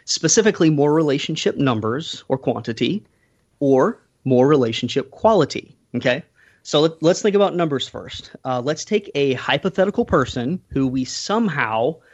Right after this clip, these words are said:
uh, know would both enter and stay in proper relationship. So categories number one to three don't apply to her. Uh, I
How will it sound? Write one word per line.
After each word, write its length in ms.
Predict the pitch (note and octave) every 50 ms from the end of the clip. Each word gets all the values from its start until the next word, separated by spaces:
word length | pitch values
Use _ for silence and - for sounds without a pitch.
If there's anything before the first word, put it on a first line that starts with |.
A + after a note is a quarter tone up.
| _ _ _ _ _ -
uh, 160 | C#3 C3+ C3+
know 540 | C3 C3 C3+ E3 G#3 G3+ C#3+ A#2+ A#2+ B2+ C#3 -
would 320 | - C#3 C#3 D3 C#3+ B2
both 240 | B2 C#3 C#3 C3 - -
enter 400 | D#3+ F3 E3 - F3+ E3+ E3+ - -
and 240 | C3 D3 F#3+ G#3+ G#3
stay 400 | - - - B3 G#3 C#3+ C3 B2+
in 220 | - - C#3 C3+
proper 280 | - C#3+ C3 B2+ - C3+
relationship. 680 | C3+ C3 C3 B2+ A#2 - - C3 - - - - - _ _ _ _ _ _ _ _ _ _ _ _ - -
So 180 | - - D3+ C3
categories 540 | - E3 D3 D3+ D3+ D#3 D#3 D3 C#3 B2+ C3+ B2+ -
number 280 | D3+ D3 C#3+ C3+ C3+ B2+
one 180 | C3 C#3 C3+
to 60 | B2+
three 240 | B2 - D3+ D#3+ D#3+
don't 160 | D3 C3 A#2+
apply 260 | A2+ A#2 - D3+ E3 F#3
to 100 | G3+ G3+
her. 240 | A3 A#3 B3+ B3+ _ _ _ _ _ _ _ _ -
Uh, 240 | C3 C3 B2 A#2+ -
I 300 | - C3 C3+ C#3 C3 A#2